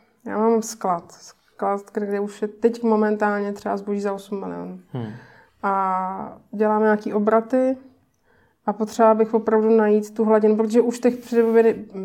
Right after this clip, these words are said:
Speaker 1: těch předobjednávkových kolekcí už člověk několik objednal co, co rok, tak dá se něčeho chytit, ty nárůsty určitě nemůžou být do nekonečna tak obrovský, když bylo by to hezký, ale to už je pak o nějakém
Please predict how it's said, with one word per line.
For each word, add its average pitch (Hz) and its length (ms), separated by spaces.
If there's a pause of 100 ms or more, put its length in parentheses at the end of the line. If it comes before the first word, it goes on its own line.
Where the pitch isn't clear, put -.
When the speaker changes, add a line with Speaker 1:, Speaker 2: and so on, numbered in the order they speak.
(120)
Speaker 1:
těch 226 140
předobjednávkových 214 920
kolekcí 214 440
už 208 100
člověk 214 280
několik 208 400
objednal 214 540
co, 208 220 (320)
co 208 200
rok, 202 260
tak - 260 (1160)
dá 226 220
se 247 240
něčeho 240 400
chytit, 226 360
ty 226 100
nárůsty 214 500
určitě 214 340
nemůžou 208 360
být 208 200
do 208 140
nekonečna 202 520
tak 208 100
obrovský, 202 680
když 196 340
bylo 190 140
by 196 100
to 196 80
hezký, 202 420
ale 196 120
to 202 120
už 196 80
je 202 100
pak 196 260
o 196 60
nějakém 190 760